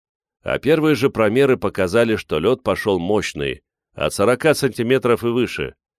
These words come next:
так что было где разгуляться истосковавшейся Кузиной душе. Снег разлетался из-под гусениц, алмазно сверкал, подхваченный световыми пучками, и для порядка, покрикивая на Кузю: «Не очень-то увлекайся»,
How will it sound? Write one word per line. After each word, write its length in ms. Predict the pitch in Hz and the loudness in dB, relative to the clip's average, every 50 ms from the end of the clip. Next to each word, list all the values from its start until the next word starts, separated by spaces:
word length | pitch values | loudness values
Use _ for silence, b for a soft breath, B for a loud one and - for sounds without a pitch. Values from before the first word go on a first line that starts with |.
| _ _ _ _ _ _ _ | _ _ _ _ _ _ _
так 220 | - 98 120 117 | -2 0 0 -2
что 180 | - - 151 131 | 0 0 0 0
было 280 | 123 131 127 110 98 | 2 2 2 2 2
где 160 | 87 85 90 87 | 2 0 0 0
разгуляться 600 | 85 80 76 78 82 82 104 120 113 - 110 101 | 0 0 -2 -4 -2 0 0 0 0 0 -2 -4
истосковавшейся 920 | - - 90 80 - - 76 71 71 87 110 - - 120 107 - - - | -2 -4 -4 -6 -4 -4 -6 -4 -2 -2 -2 -2 -2 -4 -4 -4 -4 -6
Кузиной 460 | - - 82 80 65 76 73 76 73 | -6 -6 -8 -6 -6 -6 -6 -6 -6
душе. 440 | 67 80 78 - - 76 67 55 - _ _ _ _ _ _ _ _ _ _ _ _ _ _ _ _ _ _ | -6 -6 -8 -6 -6 -6 -8 -8 -10 _ _ _ _ _ _ _ _ _ _ _ _ _ _ _ _ _ _
Снег 380 | - - - 92 101 95 - | -14 -6 -2 0 0 0 2
разлетался 680 | 95 92 85 78 92 92 - - 82 80 76 - 73 | 0 0 0 0 -2 -4 -2 -2 -2 -2 -2 -4 -6
из-под 300 | 69 69 - - 69 69 | -6 -6 -6 -8 -8 -6
гусениц, 580 | 78 92 120 113 - 113 113 110 104 - - - _ _ _ _ | -4 -4 -4 -4 -4 -2 -2 -2 -2 -2 -8 -14 _ _ _ _
алмазно 540 | - 78 - - 90 117 127 120 95 98 95 | -4 -2 0 0 0 0 -2 -2 -2 -2 -4
сверкал, 680 | - - 85 76 69 - - 104 113 120 120 104 - _ _ _ _ _ | -4 -4 -4 -4 -4 -4 -2 0 0 0 0 -2 -6 _ _ _ _ _
подхваченный 640 | 87 87 - - - 92 107 104 - - 104 104 98 | -6 -6 -6 -4 -2 0 0 0 0 -2 -2 -2 -2
световыми 520 | - 98 98 87 - 92 92 98 95 98 | -2 -4 -2 -2 0 0 0 0 0 0
пучками, 760 | - - 98 90 - - - 104 95 92 92 92 90 - - _ _ _ _ _ _ _ _ _ | -2 -6 -8 -10 -10 -6 -4 -2 -2 -2 -2 -4 -6 -6 -10 _ _ _ _ _ _ _ _ _
и 160 | - 113 139 | -4 -2 0
для 160 | 131 143 151 | 2 2 0
порядка, 500 | - - 110 90 104 131 131 - - 131 | 2 2 2 4 4 2 2 0 -2 -2
покрикивая 680 | - - 101 - 98 104 104 - - 95 95 92 92 90 | 0 0 -2 0 0 -2 -2 0 0 2 2 4 4 2
на 100 | 92 85 | 0 -2
Кузю: 480 | - 101 101 87 76 90 85 80 - - _ _ _ _ _ - | -2 -2 -2 -2 0 0 0 0 -2 -6 _ _ _ _ _ -14
«Не 220 | 71 76 87 101 | -8 -2 0 2
очень-то 500 | 123 131 131 131 - 127 120 - 127 120 | 2 2 0 0 -2 -4 -2 0 0 0
увлекайся», 840 | 113 107 107 104 95 - 131 135 135 113 - - 92 78 65 - | 0 0 0 -2 0 0 0 0 0 0 -2 -2 -2 -4 -4 -4